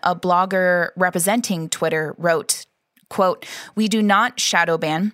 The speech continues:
You are always able to see the tweets from other accounts you follow. And we certainly don't shadow ban based on political viewpoints or <laughs> ideology." You know,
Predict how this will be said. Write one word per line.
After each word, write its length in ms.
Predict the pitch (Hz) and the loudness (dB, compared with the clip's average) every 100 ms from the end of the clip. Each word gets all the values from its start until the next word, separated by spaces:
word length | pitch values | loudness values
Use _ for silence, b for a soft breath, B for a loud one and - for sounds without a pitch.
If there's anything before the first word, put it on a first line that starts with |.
| - | -2
You 140 | 196 | 0
are 100 | 185 | 2
always 380 | - 196 226 226 - | 2 2 2 -2 -4
able 240 | 180 180 | -2 -2
to 80 | - | -2
see 140 | 196 | -4
the 120 | 180 170 | -4 -4
tweets 340 | - 220 220 | -4 -4 -4
from 180 | - 180 | -2 -2
other 260 | - 180 165 | 0 0 0
accounts 500 | 170 - 175 165 - | -2 -6 -4 -4 -6
you 140 | 175 170 | -6 -8
follow. 500 | - 165 139 - - B B B B B B | -2 0 0 -4 -10 B B B B B B
And 140 | 220 208 | 0 2
we 80 | |
certainly 400 | 208 269 - 240 | 2 0 0 0
don't 260 | 202 196 - | 2 0 0
shadow 280 | - 190 185 | -2 0 0
ban 240 | 180 180 | 0 0
based 260 | 175 175 - | 0 -2 -2
on 120 | 180 | -4
political 460 | 165 185 185 185 175 | -4 -4 -4 -2 -4
viewpoints 580 | 175 185 175 185 180 - | -2 -4 -4 -4 -4 -2
or 220 | 175 165 | -2 -2
<laughs> 60 | - | -2
ideology." 640 | 170 185 156 156 160 151 B B B - | -4 -2 -2 -4 -6 -8 B B B -10
You 100 | - | -2
know, 140 | 170 | -2